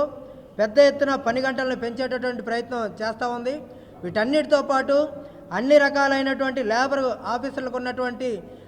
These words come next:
అన్ని రకాలైనటువంటి అధికారాలను మొత్తం తీసివేస్తూ కోరలు బీకిన పాముల్లాగా ఈరోజు లేబర్ ఆఫీస్ తయారైనటువంటి పరిస్థితి ఉంది. వీటన్నిటిని కూడా కార్పొరేట్ల కోసం చేస్తున్నటువంటి పరిస్థితి ఉంది. మనందరం చూస్తూ ఉన్నాం, ఈరోజు అదానికి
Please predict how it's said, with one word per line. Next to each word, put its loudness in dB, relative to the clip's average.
అన్ని 0
రకాలైనటువంటి 0
అధికారాలను 0
మొత్తం -4
తీసివేస్తూ -4
కోరలు 4
బీకిన -2
పాముల్లాగా 2
ఈరోజు 0
లేబర్ 2
ఆఫీస్ -4
తయారైనటువంటి 0
పరిస్థితి -4
ఉంది. -4
వీటన్నిటిని 0
కూడా 2
కార్పొరేట్ల 2
కోసం -4
చేస్తున్నటువంటి -4
పరిస్థితి -6
ఉంది. -4
మనందరం 4
చూస్తూ 0
ఉన్నాం, -2
ఈరోజు 6
అదానికి 4